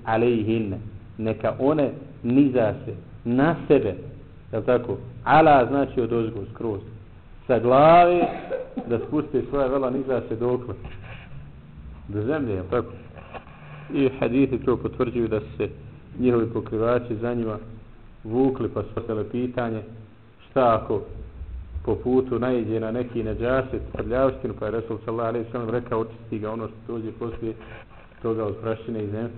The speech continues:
i zemlje, čiste zemlje”, jel tako? وَإِذَا سَأَلْتُمُهُنَّ مَتَاعًا فَاسْأَلُهُنَّ مِنْ وَرَاءِ حِجَابٍ. Ako od njih nešto tražite, tražite to iza za-, iza zastora,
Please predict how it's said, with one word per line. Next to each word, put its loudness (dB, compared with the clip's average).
i -2
zemlje, 0
čiste 0
zemlje”, 2
jel -8
tako? 0
وَإِذَا 8
سَأَلْتُمُهُنَّ 2
مَتَاعًا 0
فَاسْأَلُهُنَّ 2
مِنْ 4
وَرَاءِ 2
حِجَابٍ. 4
Ako 4
od 2
njih 2
nešto -2
tražite, 0
tražite 2
to 4
iza 0
za-, 0
iza -2
zastora, -4